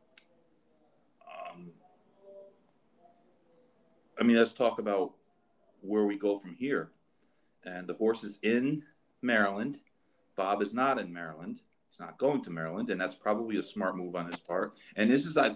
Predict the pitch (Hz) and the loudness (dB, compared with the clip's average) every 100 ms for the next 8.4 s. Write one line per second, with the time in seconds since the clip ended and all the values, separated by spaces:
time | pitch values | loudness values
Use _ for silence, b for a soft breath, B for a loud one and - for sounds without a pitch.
0 | - 110 110 - 135 170 160 143 131 131 | -2 -4 -4 2 6 8 6 2 0 0
1 | 117 98 104 107 107 104 101 104 - 101 | -2 -2 0 0 -2 -6 -8 -10 -10 -10
2 | 98 87 104 101 95 110 - 82 82 - | -10 -12 -14 -14 -8 -8 -8 -12 -14 -16
3 | _ _ - 120 180 170 202 95 90 - | _ _ 0 4 4 2 -4 -6 -12 -12
4 | 160 139 - - - _ _ _ _ _ | -8 -8 -10 -20 -20 _ _ _ _ _
5 | _ - 98 90 87 - - _ _ _ | _ -18 -16 -14 -14 -16 -20 _ _ _
6 | _ _ _ _ _ _ _ _ - 170 | _ _ _ _ _ _ _ _ 2 2
7 | 240 247 233 - - 120 220 214 233 - | 4 -2 -6 -10 -4 -2 -2 -4 -10 -10
8 | 120 160 247 | -6 -4 -6